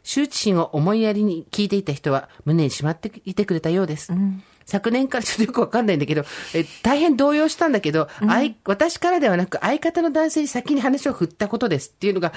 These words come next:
Speaker 1: 安心材料になるのかなんだか全然わかんない。<laughs> でも全然わかんない。でも、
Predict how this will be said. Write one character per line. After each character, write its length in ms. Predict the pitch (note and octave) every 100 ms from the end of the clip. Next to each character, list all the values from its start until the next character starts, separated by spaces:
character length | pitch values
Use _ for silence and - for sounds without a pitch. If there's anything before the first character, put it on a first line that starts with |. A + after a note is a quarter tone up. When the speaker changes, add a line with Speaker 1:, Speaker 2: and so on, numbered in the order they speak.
| - F#3
Speaker 1:
安 160 | A#3
心 220 | C4 D4
材 180 | C#4+ F4
料 100 | A3
に 60 | C#3
な 80 | F3+
る 60 |
の 60 | E3+
か 120 | B2
な 80 | D3
ん 40 |
だ 60 | C3
か 60 |
全 200 | A#2 F3
然 140 | E3+ C4
わ 80 | A3+
か 140 | D4
ん 80 | A3+
な 80 | -
い。 20 |
<laughs> 1300 | - - - D5+ D5+ - - - - - - - -
で 60 |
も 160 | E3 G3+
全 160 | F#3+
然 160 | F#3+ B3+
わ 80 | A#3+
か 100 | A#3
ん 40 |
な 60 | C3
い。 40 |
で 120 | - A3
も、 220 | G3